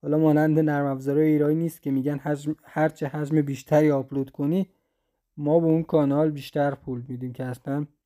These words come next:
موافق نیستم با همچین کاری. خب کار خاص دیگه نیاز نیست انجام بدید. حالا باز، اه، اگر این گزینه‌ها که فعال شد، صد درصد هم فعال می‌شه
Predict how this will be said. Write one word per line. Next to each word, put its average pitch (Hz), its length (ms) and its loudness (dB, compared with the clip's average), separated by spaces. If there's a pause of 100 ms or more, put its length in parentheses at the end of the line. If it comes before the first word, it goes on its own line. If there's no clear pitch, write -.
(540)
موافق 147 520 0
نیستم 180 420 -2
با 160 220 4
همچین 143 500 -2
کاری. 127 320 -4
خب 135 260 -2 (520)
کار 269 200 2
خاص 277 300 4
دیگه 247 380 -2
نیاز 240 380 0
نیست 254 180 -4
انجام 247 420 2
بدید. 240 340 -2
حالا 196 380 4 (560)
باز، 202 420 0 (240)
اه، 151 440 2
اگر 180 260 4
این 180 160 -2
گزینه‌ها 160 440 2
که 165 120 -6
فعال 151 580 -4
شد، 175 220 -4
صد 151 280 -2
درصد 147 360 2
هم 147 140 -2
فعال 151 480 -4
می‌شه 185 560 2